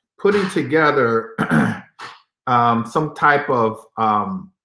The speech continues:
template or package to give to, um, private lenders. And so, so you, you guys know that private lenders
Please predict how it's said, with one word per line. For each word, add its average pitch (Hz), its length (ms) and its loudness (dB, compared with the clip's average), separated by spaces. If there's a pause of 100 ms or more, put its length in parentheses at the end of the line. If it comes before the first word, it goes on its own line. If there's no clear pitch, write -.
(140)
template 120 540 -2
or 104 140 -4
package - 760 -4 (880)
to 131 560 0
give 160 400 0
to, 123 720 0 (1160)
um, 104 580 -2 (240)
private 139 360 2
lenders. 117 560 -4 (340)
And 135 100 -6
so, 175 440 0
so - 180 -2
you, 208 300 0
you 208 140 -2
guys 185 400 0
know 156 420 2
that 127 280 -2
private 170 420 2
lenders 127 840 -2